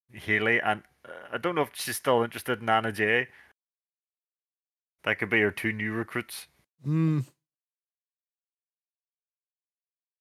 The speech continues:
Speaker 2: I mean, yeah.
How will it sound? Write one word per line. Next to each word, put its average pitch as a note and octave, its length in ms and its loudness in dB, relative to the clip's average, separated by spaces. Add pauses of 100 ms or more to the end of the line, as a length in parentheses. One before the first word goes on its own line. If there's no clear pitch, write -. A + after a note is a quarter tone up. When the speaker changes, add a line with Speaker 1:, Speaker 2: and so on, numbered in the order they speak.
(160)
Speaker 2:
I A#2 40 -10
mean, G#2 400 -6 (2250)
yeah. D#3+ 420 10